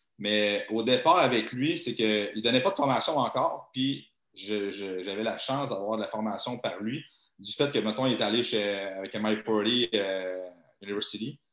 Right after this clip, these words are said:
aux États avec Ben, Ben Pakulski. Euh, il a fait du Kylo Strength avec, euh, avec qui l'autre qui a fait ça aussi. En tout cas, il a fait plusieurs, plusieurs formations, tu sais. Euh, fait que moi, j'ai, j'ai, j'ai eu la chance d'être avec, de,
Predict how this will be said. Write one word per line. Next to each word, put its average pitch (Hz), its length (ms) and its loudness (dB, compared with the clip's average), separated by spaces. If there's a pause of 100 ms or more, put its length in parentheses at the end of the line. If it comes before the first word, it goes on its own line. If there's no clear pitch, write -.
(140)
aux 101 100 -6
États 104 320 0
avec 104 220 0
Ben, 95 220 0
Ben 101 100 -2
Pakulski. 120 720 0
Euh, 101 80 2
il 98 120 -2
a 90 40 -4
fait 107 140 -2
du 98 440 -4
Kylo 107 280 2
Strength 117 320 -4
avec, 92 300 -6
euh, 90 260 -8 (720)
avec - 200 -18
qui - 220 -20
l'autre 104 160 -6
qui 101 60 -4
a - 40 -10
fait 92 140 -8
ça - 120 -10
aussi. 107 400 -10 (400)
En - 60 -6
tout 127 80 -2
cas, 107 120 0 (100)
il 104 80 -2
a - 20 -4
fait 127 140 2
plusieurs, 127 320 6
plusieurs 131 280 4
formations, 113 640 0
tu 139 140 -6
sais. 139 120 -4
Euh, 98 200 -4
fait 107 100 -12
que 104 60 -4
moi, 139 140 4
j'ai, 113 240 -2
j'ai, 107 260 -2
j'ai 107 100 -6
eu 113 100 0
la 120 180 6
chance 147 500 2
d'être 110 160 4
avec, 107 340 0
de, 101 140 -2